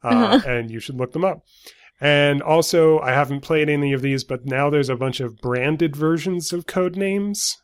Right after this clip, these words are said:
Speaker 1: So, like, you
Speaker 2: Oh,
Speaker 1: can
Speaker 2: that's
Speaker 1: get
Speaker 2: interesting. I've only played the original.
Speaker 1: I was just at, um,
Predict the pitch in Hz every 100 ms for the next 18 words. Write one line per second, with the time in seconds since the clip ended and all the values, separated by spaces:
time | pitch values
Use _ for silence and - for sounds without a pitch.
0 | _ - 139 127 123 123 190 185 - 151
1 | 165 185 175 - 156 156 190 214 185 185
2 | 180 180 160 156 151 151 156 139 165 _
3 | - _ - 143 147 139 - 156 156 -
4 | 156 143 143 - - 135 131 127 123 123